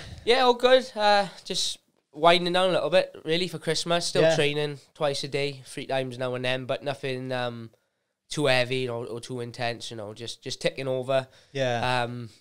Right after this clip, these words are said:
Speaker 1: bit more weights than I'd usually do, a little bit, a little bit more technique, not so much sparring. But yeah, still, still in the flow of things, but, um, g-, gradually winding it down now, ready to, uh, have a week or two chill out before, uh,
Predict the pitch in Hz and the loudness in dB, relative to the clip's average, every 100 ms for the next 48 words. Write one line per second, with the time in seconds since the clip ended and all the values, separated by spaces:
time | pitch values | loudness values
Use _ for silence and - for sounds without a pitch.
0 | _ _ _ - 143 139 131 127 131 - | _ _ _ -10 -10 -4 -4 0 -2 -2
1 | 135 131 127 131 123 127 131 131 123 113 | -6 -6 -6 -6 -6 -6 -2 -2 -2 -6
2 | 113 104 131 131 123 127 131 123 120 123 | -8 -2 -2 -2 -6 -8 -4 -4 -4 -8
3 | 120 127 123 127 120 - 127 123 131 135 | -6 -8 -6 -8 -8 -8 -4 -2 -2 -2
4 | - 196 175 - 196 180 165 - 226 214 | 0 2 2 0 -4 -4 -2 -2 2 4
5 | 170 160 151 156 175 170 165 156 147 - | 2 4 4 4 2 0 0 0 0 2
6 | 147 143 120 - 131 156 147 139 139 135 | 0 0 -6 -12 0 2 2 0 -4 -2
7 | 135 135 - 131 123 123 127 123 120 127 | -2 -6 -4 -4 -2 -2 -2 -2 -4 -8
8 | 123 123 123 117 - _ _ _ - 123 | -4 -2 -2 -6 -16 _ _ _ -4 -2
9 | 123 127 127 131 120 135 120 120 - 113 | -2 -4 -6 -6 -6 -4 -2 -4 -6 -8
10 | 117 113 113 107 | -6 -4 -4 -6